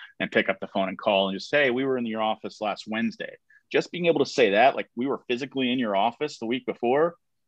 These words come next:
puts you miles above your competition, the guys that are sending just solely cold emails or whatever it may be. So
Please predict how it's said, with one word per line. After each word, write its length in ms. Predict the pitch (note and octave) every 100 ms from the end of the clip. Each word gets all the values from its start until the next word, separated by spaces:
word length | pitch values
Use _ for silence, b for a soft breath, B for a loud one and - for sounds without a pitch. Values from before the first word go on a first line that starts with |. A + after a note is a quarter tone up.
| -
puts 240 | D3+ D3+
you 340 | D3 C#3 B2+ G#2
miles 500 | G#2+ A2+ B2+ B2+ A2+
above 300 | G#2+ A#2 G#2+
your 80 | G2
competition, 760 | A2+ G2+ - A2+ F#2+ - - -
the 60 |
guys 300 | A2+ A2 A2
that 100 | G#2
are 80 | G2+
sending 360 | - A2+ G#2 F#2+
just 260 | G#2 - - - -
solely 520 | - B2 A#2 A2 G#2 - b -
cold 280 | C#3 A#2+
emails 560 | A2+ G#2+ G2+ F#2+ F#2+ F2+
or 60 | G2
whatever 240 | G2 F#2
it 60 | F2+
may 140 | - -
be. 180 | F2 -
So 360 | - G2 G2